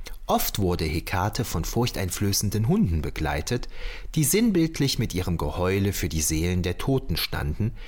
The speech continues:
weshalb ihr auch Hunde als Opfer dargebracht wurden. Ihre Verbindung zur Geisterwelt könnte damit zusammenhängen,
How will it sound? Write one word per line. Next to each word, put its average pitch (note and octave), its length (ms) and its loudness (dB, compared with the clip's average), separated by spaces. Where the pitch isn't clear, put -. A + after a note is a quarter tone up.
weshalb E3+ 420 2
ihr A2+ 160 2
auch - 160 -2
Hunde C3+ 320 4
als D3 240 0
Opfer - 300 -4
dargebracht - 640 -4
wurden. D2 260 -2
Ihre D3+ 220 4
Verbindung F3+ 520 2
zur - 160 0
Geisterwelt - 720 0
könnte E2 280 -2
damit D3+ 340 0
zusammenhängen, E2 720 0